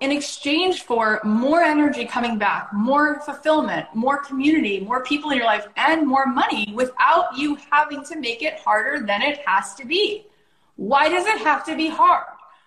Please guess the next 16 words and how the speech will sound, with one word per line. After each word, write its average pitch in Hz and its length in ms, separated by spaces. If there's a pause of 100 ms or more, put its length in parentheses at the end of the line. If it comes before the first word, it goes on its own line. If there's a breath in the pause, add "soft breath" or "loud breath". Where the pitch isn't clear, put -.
(140)
Why 262 320
does 349 220
it 339 160
mean 269 300
that 214 140
in 214 100
order 277 260
for 320 140
you 302 140
to 277 60
make 233 200
thousands 269 360
of 294 120
dollars 285 360
a 285 80
month, 240 400